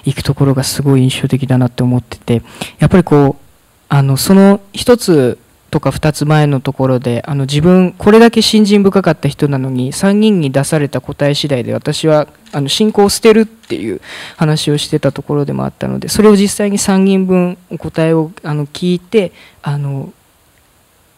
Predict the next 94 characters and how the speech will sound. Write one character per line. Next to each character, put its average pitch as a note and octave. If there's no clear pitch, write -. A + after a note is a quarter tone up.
す -
る D3
っ D3
て -
い C3+
う C3+
こ -
と C#3
が C#3
す -
ご F#3
く F3
自 D3
分 D3+
に D#3
と D#3+
っ D3+
て -
も、 G#2+
や D3
っ -
ぱ B3+
り A3
あ F3
の、 E3
あ F#3+
の G3+
空 C4
間 C#4
自 C4
身 -
も D3
す -
ご E3+
く D#3
い A#3
い F3+
空 D3
間 C#3+
で C#3+
し -
た C#3
し、 B2
あ C#3+
の、 C#3+
す -
ご G#3+
く -
素 -
敵 F#3
な、 F3
あ E3
の、 D#3
時 D3
間 D#3
を D3+
過 -
ご D#3+
さ F3
せ D#3
て -
い C#3
た D3
だ C#3
い -
て、 -
素 -
敵 F#3+
な F#3+
こ E3
う、 -
お D#3+
芝 F3
居 D3
の C#3+
時 C#3
間 C3+
を、 E3+
あ D3+
の、 C#3
過 -
ご C#3+
さ E3
せ D3+
て C#3
い -
た B2
だ B2+
い A#2+
た B2+
場 C3+
な C#3
の B2+
で、 A2